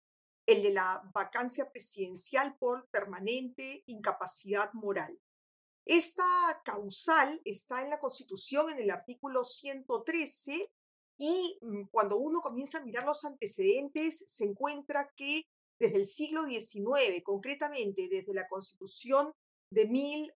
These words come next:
ochocientos veintiocho, pero más específicamente en la de mil ochocientos treinta y nueve,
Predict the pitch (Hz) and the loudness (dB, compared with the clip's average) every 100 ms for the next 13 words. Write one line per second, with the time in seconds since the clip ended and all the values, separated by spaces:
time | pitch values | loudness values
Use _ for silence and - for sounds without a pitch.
0 | _ - 202 196 277 269 285 277 208 202 | _ -4 -2 -2 -2 -2 -2 -2 -6 -2
1 | 269 269 302 294 202 196 226 262 277 294 | 0 0 -4 -2 0 0 0 0 2 -2
2 | - - 262 285 269 202 247 269 254 269 | -2 0 0 -4 -4 -4 -2 -6 -6 -10
3 | 262 220 196 196 214 240 262 - 202 175 | -6 0 0 0 -6 -12 -12 -10 -6 -2
4 | 240 233 247 - 226 196 190 180 202 302 | -2 -2 -6 -4 -2 -2 -4 -8 -4 -2
5 | 330 277 320 | -2 -4 -4